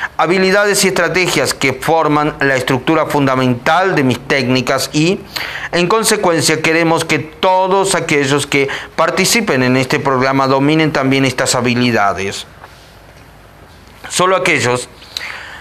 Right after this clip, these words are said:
que han aprendido a, el poder de la contribución sincera y desinteresada experimentan la más profunda alegría en la vida, la verdadera autorrealización.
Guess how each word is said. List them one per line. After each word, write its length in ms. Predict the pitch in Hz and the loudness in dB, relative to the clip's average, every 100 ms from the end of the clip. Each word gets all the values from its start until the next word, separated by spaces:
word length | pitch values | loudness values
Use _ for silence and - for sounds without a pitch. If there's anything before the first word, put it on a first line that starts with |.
| - - | -20 -8
que 120 | - 185 | 0 2
han 120 | 220 | 2
aprendido 600 | 208 196 180 180 180 165 | 0 0 2 2 2 2
a, 160 | 160 - | 2 0
el 220 | 165 156 | 0 2
poder 480 | 160 156 175 180 151 | 2 2 2 2 2
de 100 | 135 | 2
la 140 | 131 | 0
contribución 640 | 127 139 127 127 123 156 147 | 2 0 0 0 0 0 0
sincera 440 | 135 127 139 139 | 0 2 2 2
y 100 | 135 | 0
desinteresada 840 | 127 131 139 120 123 117 147 139 | 0 0 0 0 0 0 0 0
experimentan 720 | 131 123 135 127 131 139 143 131 | -2 -2 0 2 2 0 0 0
la 80 | |
más 200 | 123 139 | 0 0
profunda 440 | 139 139 - 147 139 | 0 -2 0 0 2
alegría 480 | 127 120 131 135 131 | 0 0 2 2 2
en 80 | |
la 100 | 123 | 2
vida, 460 | 117 120 104 90 - - | 0 -2 -2 -4 -6 -4
la 160 | 113 | -2
verdadera 480 | 123 139 139 147 160 | 0 2 2 2 2
autorrealización. 1400 | 156 - 143 147 147 131 127 123 113 120 - 104 92 | 0 0 0 0 0 0 0 0 0 0 -2 -4 -6